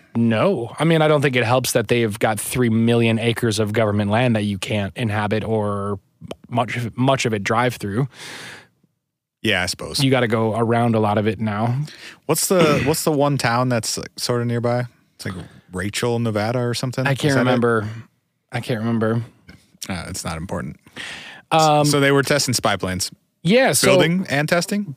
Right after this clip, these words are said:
Speaker 1: building and testing, doing all the, doing, I think, literally everything related to the project
Speaker 2: How's that
Speaker 1: there.
Speaker 2: stuff work? Do they, like,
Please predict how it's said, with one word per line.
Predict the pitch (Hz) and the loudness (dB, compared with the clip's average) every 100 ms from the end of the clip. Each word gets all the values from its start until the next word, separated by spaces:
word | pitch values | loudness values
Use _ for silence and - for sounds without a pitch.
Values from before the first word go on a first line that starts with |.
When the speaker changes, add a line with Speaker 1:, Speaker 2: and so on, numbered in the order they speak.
| - | 0
Speaker 1:
building | 156 160 151 | 2 4 2
and | 143 | 2
testing, | 156 147 - 127 113 110 | 2 2 2 0 0 0
doing | 131 127 123 | 2 2 4
all | 127 123 | 2 2
the, | 127 123 120 120 120 117 113 110 - _ _ _ _ | 4 4 4 4 4 4 2 -2 -8 _ _ _ _
doing, | - 131 123 113 - | 2 4 2 0 -4
I | |
think, | 117 165 - | 0 0 0
literally | 117 127 131 123 113 113 | 0 2 4 4 2 2
everything | 123 113 120 107 | 2 2 2 2
related | 107 107 107 101 98 | 2 2 2 0 -2
to | 117 104 101 | -2 0 -2
the | 98 | -4
project | - 107 101 87 - - | -4 -4 -6 -8 -12 -4
Speaker 2:
How's | 226 247 | 0 2
that | 185 | 2
Speaker 1:
there. | 107 | 0
Speaker 2:
stuff | 117 | 0
work? | 117 98 | 0 -2
Do | 87 | 0
they, | 107 117 | 0 2
like, | 110 | 0